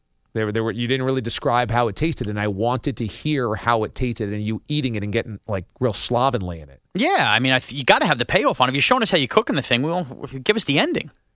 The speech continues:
Speaker 1: So I have that in my mind now. So now everywhere that I eat, I remember you saying that and being like, "Okay, describe how this eats. Get close-up shots of me eating it." There's a satisfaction that I agree with that viewers want. I want it when I see somebody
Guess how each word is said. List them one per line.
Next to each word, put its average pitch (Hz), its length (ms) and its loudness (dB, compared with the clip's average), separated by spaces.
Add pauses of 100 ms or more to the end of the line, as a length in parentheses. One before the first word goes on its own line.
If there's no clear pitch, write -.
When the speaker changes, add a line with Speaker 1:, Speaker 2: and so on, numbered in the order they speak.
(120)
Speaker 1:
So 147 600 2
I 147 160 4
have 135 440 2
that 165 220 2
in 131 140 -2
my 139 180 2
mind 196 300 2
now. 107 200 0
So 139 240 0
now 160 340 4
everywhere 165 480 2
that 135 100 2
I 131 220 0
eat, 185 280 0
I 147 100 4
remember 139 640 2
you 143 160 0
saying 180 260 0
that 135 100 0
and 123 60 -2
being 127 160 0
like, 120 160 -2
"Okay, 143 240 0
describe 131 640 0
how 131 220 2
this 123 240 -2
eats. 135 300 -2
Get 120 180 -2
close-up 147 560 0
shots 135 460 0
of 147 200 2
me 143 140 0
eating 143 440 -2
it." 107 140 -2 (340)
There's 147 200 0
a 147 60 2
satisfaction 175 1300 0
that 139 200 0
I 143 100 0
agree 135 340 0
with 160 160 0
that 135 100 0
viewers 165 640 -2
want. 170 340 0
I 180 140 4
want 147 300 0
it 113 80 0
when 147 120 2
I 139 80 4
see 170 240 -2
somebody 151 380 0